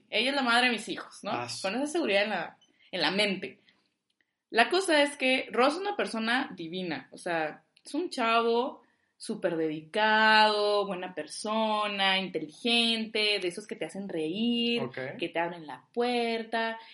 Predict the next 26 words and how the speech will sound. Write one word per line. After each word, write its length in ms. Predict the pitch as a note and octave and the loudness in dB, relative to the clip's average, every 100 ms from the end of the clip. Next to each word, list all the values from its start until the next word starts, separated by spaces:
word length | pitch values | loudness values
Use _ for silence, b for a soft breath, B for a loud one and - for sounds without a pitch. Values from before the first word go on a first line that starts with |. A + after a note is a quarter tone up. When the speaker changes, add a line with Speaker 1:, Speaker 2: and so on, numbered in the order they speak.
| - | 0
Speaker 1:
que 100 | F#3+ | 4
ayudan 380 | F3 G3+ A3 G#3+ | 4 4 4 4
a 80 | F3 | 2
los 320 | E3+ D#3+ D#3+ | 0 -2 4
gatos 480 | F#3 G3+ G#3 G3 F#3 | 8 8 6 -2 -6
en 100 | D#3 | -10
la 160 | D3+ | -6
calle, 460 | A#3 A#3+ B3+ A#3+ A3+ | -2 4 4 4 2
y 80 | A3 | -2
así, 300 | A3 C4+ B3+ | 0 0 2
un, 400 | A#3 B3+ C4 - | 2 0 -2 -2
un 140 | C4+ | -4
chavazo, 460 | C4+ E4 A3 D3 - | 2 6 8 6 4
Speaker 2:
Tipazo. 100 | A#2 | -4
Speaker 1:
un 160 | A#3 D#4 | -4 -2
chavazo, 460 | G4 C4 A#3+ E3+ | 0 0 -2 -6
sí. 260 | D#3+ D#3 - _ _ _ _ _ _ _ - - F3+ | -10 -12 -12 _ _ _ _ _ _ _ -20 -2 6
Va 140 | F#3+ | 6
a 60 | F3+ | 6
grupos, 680 | G#3 B3 B3+ B3 G#3+ G#3 F3+ | 2 0 0 0 2 2 2
va 60 | |
a 40 | D3+ | 0
la 100 | D3+ | -4
iglesia, 760 | D#3 G3 G#3 G#3 G#3+ F#3+ F3+ | -2 2 2 0 -2 0 2
de 160 | E3+ E3+ | 0 -4
que 200 | D3 | -8